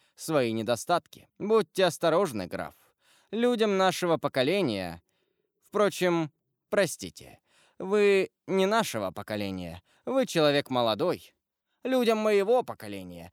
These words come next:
не везет в этом году. Свидетель тому — наш пуританин, королевский прокурор, который только что потерял дочь. Вы посмотрите, у Вильфора странным образом погибает вся семья. Марсер опозорен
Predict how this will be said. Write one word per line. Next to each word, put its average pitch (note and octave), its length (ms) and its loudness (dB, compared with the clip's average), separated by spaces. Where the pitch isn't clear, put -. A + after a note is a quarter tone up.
не A#3+ 180 -2
везет F3 440 0
в G#2+ 40 -10
этом F#2+ 280 -10
году. F#2+ 360 -8
Свидетель C#3 680 -2
тому — D3 420 0
наш C#3 300 -4
пуританин, D#3 640 -2
королевский A2 580 -2
прокурор, B2 600 -2
который E3+ 360 0
только D3+ 300 -2
что - 180 -8
потерял B2 420 0
дочь. F3+ 400 -2
Вы A#2+ 240 -2
посмотрите, - 760 -4
у D#3 140 0
Вильфора C3+ 500 0
странным C3 560 -2
образом A2 580 -2
погибает C3+ 560 2
вся - 180 -4
семья. G#3 420 -2
Марсер C3+ 520 0
опозорен C#3 680 0